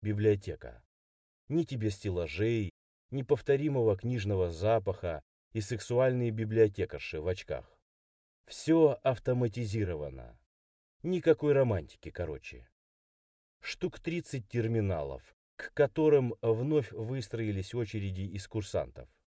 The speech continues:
И всего-то надо было подойти и приложить планшет к экрану терминала. Система авторизировала его и мгновенно закачивала то, что нужно. Минута,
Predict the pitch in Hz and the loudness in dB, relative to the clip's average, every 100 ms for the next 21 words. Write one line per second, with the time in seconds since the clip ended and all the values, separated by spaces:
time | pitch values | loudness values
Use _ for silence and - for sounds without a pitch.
0 | _ _ _ _ - 135 - 175 180 143 | _ _ _ _ -8 -6 -4 -2 0 0
1 | 135 131 131 127 120 107 117 110 101 - | 0 0 0 2 2 4 4 4 2 -2
2 | 139 110 - _ - 123 131 127 123 107 | -6 -6 -8 _ -8 -4 0 2 2 2
3 | 139 - 120 120 98 95 - - 101 101 | -6 -2 0 0 0 -4 -4 -6 -2 0
4 | 90 80 90 87 95 87 69 58 57 _ | -2 -4 -6 -2 -2 -2 -6 -10 -16 _
5 | _ _ _ _ _ - 143 - 165 147 | _ _ _ _ _ -10 -6 0 4 6
6 | 131 131 123 143 147 135 170 147 117 98 | 4 -2 0 0 0 -2 0 2 4 2
7 | 92 92 80 69 60 _ _ - 156 156 | 0 -2 -4 -6 -8 _ _ -2 2 2
8 | 123 131 127 151 143 113 95 92 101 135 | 2 0 2 2 2 2 0 0 2 2
9 | 120 117 104 98 95 - 135 127 101 - | 2 0 0 2 0 0 0 0 0 -4
10 | 123 107 85 67 58 57 _ _ _ _ | -2 0 -2 -8 -16 -16 _ _ _ _
11 | - 110 139 160 160 98 71 58 | -4 -2 2 2 0 -2 -8 -12